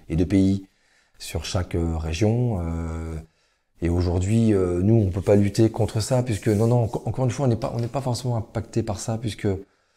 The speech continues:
là, c'est, on est vraiment sur des gros, gros clients, euh,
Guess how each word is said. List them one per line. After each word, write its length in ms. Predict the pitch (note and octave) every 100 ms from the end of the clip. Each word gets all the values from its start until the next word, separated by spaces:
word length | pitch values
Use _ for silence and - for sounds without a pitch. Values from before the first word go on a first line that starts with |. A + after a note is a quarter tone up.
| _ _ -
là, 200 | G2 G#2+
c'est, 280 | - G2 F#2 G2+ G#2+
on 120 | G2+
est 60 | G2+
vraiment 280 | G2 G#2 A2
sur 240 | - F#2
des 100 | F2+
gros, 360 | F#2 F#2 A2+ A2+
gros 260 | G#2 G#2+
clients, 640 | G#2 A2 G#2 G#2 A2 G#2 F2
euh, 200 | F2